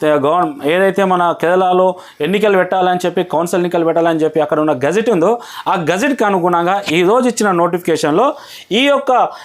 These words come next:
ఆ, సెప్టెంబర్ తొమ్మిది, పంతొమ్మిది రెండు వేల ఇరవై మూడు నాడు గవర్నమెంట్ మనకి ఏం చేసిందంటే, Director of Medical Education and President, Telangana State Nurses Midwife, Auxiliary Nurse Midwives and Health Visitor Council,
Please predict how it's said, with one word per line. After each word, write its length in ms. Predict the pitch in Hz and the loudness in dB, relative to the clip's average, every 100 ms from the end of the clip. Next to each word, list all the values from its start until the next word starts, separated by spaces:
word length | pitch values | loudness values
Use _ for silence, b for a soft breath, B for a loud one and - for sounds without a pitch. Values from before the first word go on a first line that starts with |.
| B 165 | B -2
ఆ, 200 | 175 170 | 0 0
సెప్టెంబర్ 640 | 190 196 240 233 240 - | -2 -2 -2 0 0 0
తొమ్మిది, 500 | 190 202 208 269 294 | 0 2 2 0 -2
పంతొమ్మిది 460 | - 180 208 214 220 | -6 -2 0 2 2
రెండు 160 | 190 | 2
వేల 140 | 196 180 | 4 4
ఇరవై 220 | 170 190 | 4 2
మూడు 200 | 180 165 | 2 2
నాడు 400 | 151 170 277 381 B B B 139 | 2 2 0 -2 B B B -4
గవర్నమెంట్ 380 | 180 240 262 233 | 0 2 2 2
మనకి 280 | 202 185 175 | 0 0 0
ఏం 140 | 196 | 2
చేసిందంటే, 640 | 185 185 156 139 196 277 - _ _ _ _ _ _ _ _ b b - 127 | 0 0 0 0 0 0 -4 _ _ _ _ _ _ _ _ b b -10 -4
Director 400 | 175 226 240 254 | -2 0 2 2
of 160 | 226 | 2
Medical 240 | 196 220 208 | 2 2 2
Education 300 | 190 196 185 196 | 2 0 0 0
and 80 | 196 | 0
President, 380 | 151 139 170 113 - _ _ | 0 0 -2 -4 -12 _ _
Telangana 460 | 160 202 233 240 240 | -2 0 0 2 0
State 240 | 214 202 | 0 0
Nurses 300 | 180 170 202 | 2 0 0
Midwife, 380 | 170 156 160 180 180 _ 135 | 0 2 2 0 -2 _ -6
Auxiliary 360 | 156 190 214 196 | -2 0 2 2
Nurse 240 | 175 180 160 | 0 0 0
Midwives 320 | 156 170 170 156 | 2 2 0 0
and 80 | 175 | 0
Health 280 | 139 156 139 | 0 0 -2
Visitor 260 | 135 160 | -2 -4
Council, 400 | 147 135 147 110 | -2 -4 -4 -6